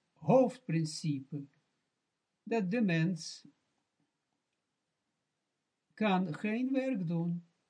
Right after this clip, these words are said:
welk dan ook, indien de mens geen vooruitgang ziet in het werk.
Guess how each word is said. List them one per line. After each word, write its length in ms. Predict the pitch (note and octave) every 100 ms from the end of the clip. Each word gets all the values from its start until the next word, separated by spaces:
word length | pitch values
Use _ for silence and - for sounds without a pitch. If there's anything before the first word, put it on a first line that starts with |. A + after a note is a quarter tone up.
| _ _ _ _ _ _ _ _ _ _ _ _ _ _ _ _ _ _
welk 460 | - D#3 D#3+ D3+ C#3+
dan 460 | D3+ D3 D3 D3 -
ook, 560 | D3+ C#3 C3+ G#3 - _ _ _ _
indien 480 | - D3 C#3 C#3 C3+
de 120 | C3+
mens 460 | C3+ C3+ B2+ B2 -
geen 380 | - C#3 C3 B2
vooruitgang 800 | - A#2 B2+ C#3 C#3 D3 C#3 C3+
ziet 460 | - C3+ C#3+ - _ _ _ _ _ _ _ _ _ _ _ _
in 200 | G#3 A3+
het 160 | C#4 C4+
werk. 440 | F3+ E3+ E3+ -